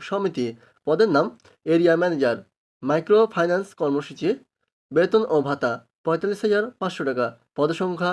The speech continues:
দশটি, শিক্ষাগত যোগ্যতা ও অভিজ্ঞতা, যে কোনো বিষয়ে স্নাতকোত্তর ডিগ্রি সম্পূর্ণ হতে হবে। অভিজ্ঞতা, অভিজ্ঞ সম্পূর্ণ প্রার্থীর ক্ষেত্রে স্নাতক ডিগ্রি পর্যন্ত শিথিলযোগ্য। প্রার্থীকে ক্ষুদ্র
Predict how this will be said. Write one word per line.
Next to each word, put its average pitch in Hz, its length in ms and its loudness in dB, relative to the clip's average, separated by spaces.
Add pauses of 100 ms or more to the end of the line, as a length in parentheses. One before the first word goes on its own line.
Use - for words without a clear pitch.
(340)
দশটি, 151 380 0 (440)
শিক্ষাগত 226 480 0
যোগ্যতা 220 380 2
ও 180 100 0 (100)
অভিজ্ঞতা, 165 420 -2 (400)
যে 196 160 0
কোনো 220 240 0
বিষয়ে 185 360 -2
স্নাতকোত্তর 208 720 0 (160)
ডিগ্রি 196 240 -4
সম্পূর্ণ 220 440 -6
হতে 220 240 -8
হবে। 151 220 0 (400)
অভিজ্ঞতা, 190 580 0 (440)
অভিজ্ঞ 185 340 0
সম্পূর্ণ 226 420 -6 (120)
প্রার্থীর 190 480 -2
ক্ষেত্রে 196 340 -6
স্নাতক 165 480 -4
ডিগ্রি 175 260 -6 (440)
পর্যন্ত 160 460 -2
শিথিলযোগ্য। 151 640 -2 (580)
প্রার্থীকে 185 420 0
ক্ষুদ্র 185 300 -2